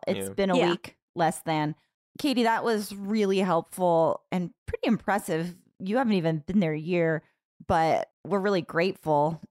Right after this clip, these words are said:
Speaker 1: We're gonna have you continue to come on the show whenever you want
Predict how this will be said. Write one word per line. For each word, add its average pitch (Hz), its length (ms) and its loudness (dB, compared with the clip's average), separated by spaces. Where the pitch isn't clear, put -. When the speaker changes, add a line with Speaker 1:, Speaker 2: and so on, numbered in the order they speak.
Speaker 1:
We're 196 200 0
gonna 202 200 0
have 196 220 2
you 185 360 0
continue 175 420 -2
to 170 100 -4
come 165 500 -2
on 160 260 -2
the 156 80 -4
show 156 1040 0
whenever 170 280 -6
you 185 160 -4
want 143 380 -6